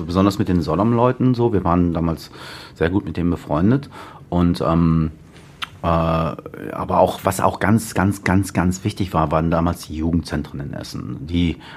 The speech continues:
heutzutage, ähm, in der Form, ich weiß gar nicht, wie viel es davon noch gibt. Also ich weiß nur, ähm, ich weiß nur, dass damals,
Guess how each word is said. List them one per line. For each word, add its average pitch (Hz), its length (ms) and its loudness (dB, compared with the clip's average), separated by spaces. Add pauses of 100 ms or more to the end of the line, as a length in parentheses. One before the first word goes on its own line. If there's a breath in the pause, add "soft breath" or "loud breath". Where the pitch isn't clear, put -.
(160 loud breath)
heutzutage, 92 760 4 (400 loud breath)
ähm, 82 400 4 (100)
in 85 140 0
der 87 160 4
Form, 90 480 2 (960 loud breath)
ich - 120 -10
weiß 101 180 -4
gar 101 100 -2
nicht, 90 160 -4
wie 90 60 -4
viel 101 160 0
es 95 100 -4
davon 87 260 -4
noch 82 160 -4
gibt. - 180 -4
Also 82 140 0
ich 87 80 -4
weiß 92 220 4
nur, 104 200 4 (460 loud breath)
ähm, 87 360 4 (320 loud breath)
ich 90 120 -12
weiß 95 260 2
nur, 98 180 6
dass 92 240 -2
damals, 104 720 2